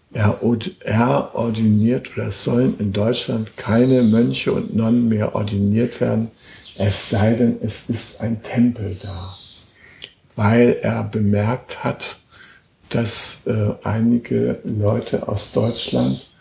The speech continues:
nach Japan gefahren sind, um sich da die Mönchsrobe abzuholen, damit sie zu Hause als Mister Wichtig auftreten konnten, ja.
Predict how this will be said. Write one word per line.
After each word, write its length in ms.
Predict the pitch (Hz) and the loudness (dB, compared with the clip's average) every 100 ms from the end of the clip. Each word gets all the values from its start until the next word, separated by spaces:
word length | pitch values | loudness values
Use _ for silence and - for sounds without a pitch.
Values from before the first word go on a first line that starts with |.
| - _ _ - | -20 _ _ -8
nach 140 | 101 | -6
Japan 640 | - - 107 107 113 117 117 | -2 0 2 2 0 2 0
gefahren 480 | 110 - 110 117 | 0 -4 -2 -2
sind, 280 | 113 127 123 | -2 -4 -2
um 180 | - 113 | -2 0
sich 220 | 110 104 | 0 -2
da 260 | - 107 104 | 0 2 2
die 240 | 107 - | 0 -2
Mönchsrobe 760 | 107 123 131 - - 104 101 - | 2 2 4 2 0 0 0 -2
abzuholen, 800 | 113 - - 110 104 117 131 151 - - - _ _ | -4 -6 -2 0 0 0 -2 -4 -12 -20 -20 _ _
damit 320 | - 110 110 110 | 0 2 2 0
sie 180 | - | -6
zu 320 | 101 - 107 101 | -2 0 2 4
Hause 380 | 110 117 120 | 2 2 2
als 300 | 127 117 - | 0 -2 -2
Mister 440 | 127 110 - 113 113 | 0 0 0 -2 -2
Wichtig 540 | 131 - 110 92 - | -4 -4 -4 -4 -4
auftreten 720 | 98 95 - - 107 101 107 | -6 -6 -8 -8 -8 -6 -8
konnten, 540 | 98 - 107 - 101 95 | -8 -8 -8 -8 -8 -8
ja. 140 | 107 | -8